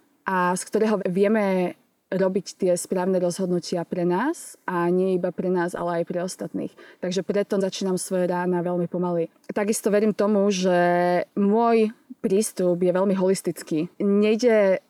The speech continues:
len o to zapojiť, e, svoje telo napríklad pohybom. Tá meditácia je napojenie sa aj na svojho ducha, potom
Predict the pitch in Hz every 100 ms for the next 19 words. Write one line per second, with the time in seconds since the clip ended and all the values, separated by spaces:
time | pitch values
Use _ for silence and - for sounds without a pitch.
0 | - 190 190 196 - 196 185 180 - 196
1 | 185 180 - - 185 170 170 170 196 -
2 | - 180 175 170 - 180 180 185 170 175
3 | 165 - 185 190 185 254 359 - _ _
4 | 214 247 202 - 185 - - 185 175 175
5 | - - - 175 - 185 180 175 175 175
6 | _ - 190 190 208 190 190 185 180 -
7 | 185 175 170 - - 180 180 - 190 185
8 | 165 - 214 302 415 _ - 202 208 190
9 | 190